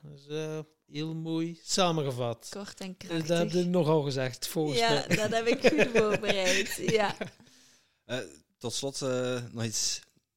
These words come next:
Speaker 3: wat je, wat je graag zou willen delen. Een wijsheid, een quote?
Speaker 2: Goh, een wijsheid, een quote. Ehm, niet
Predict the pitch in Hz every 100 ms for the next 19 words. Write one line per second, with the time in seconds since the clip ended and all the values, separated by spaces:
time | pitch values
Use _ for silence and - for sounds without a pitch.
0 | _ - 104 101 98 95 92 98 104 98
1 | 101 95 92 107 143 123 110 123 135 131
2 | 127 117 113 117 120 127 135 - - _
3 | _ _ _ - 254 254 - 208 185 190
4 | 226 240 240 226 233 208 - 208 208 233
5 | 247 - - - - 190 185 185 180 -
6 | - - 226